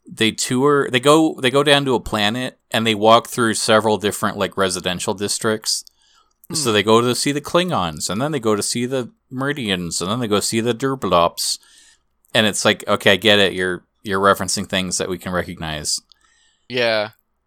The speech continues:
Speaker 1: It, it, like, it felt very deliberate. Like, "Look, we are aware of the lore," and less of a story.
Speaker 2: Okay, interesting.
Speaker 1: So, I don't know. You, I think you might enjoy episode one the most, but two has some good stuff in it.
Speaker 2: Okay.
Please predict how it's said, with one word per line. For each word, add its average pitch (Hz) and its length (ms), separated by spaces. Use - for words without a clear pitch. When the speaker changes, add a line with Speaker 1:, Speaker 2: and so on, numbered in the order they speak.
Speaker 1:
It, 110 180
it, 120 180
like, 120 240
it 104 200
felt 120 320
very 120 240
deliberate. 101 640
Like, 95 240
"Look, 202 320
we 123 160
are 196 160
aware 135 400
of 120 120
the 113 120
lore," 110 640
and 104 200
less 113 200
of 101 100
a 95 60
story. 110 680
Speaker 2:
Okay, 104 480
interesting. 120 200
Speaker 1:
So, 95 240
I 104 160
don't 110 140
know. 92 160
You, 120 260
I 135 100
think 175 260
you 165 80
might 123 220
enjoy 110 300
episode 101 320
one 92 220
the 92 60
most, 104 460
but 92 240
two 113 160
has 98 180
some 87 160
good 82 160
stuff 73 320
in 80 80
it. 80 160
Speaker 2:
Okay. 139 200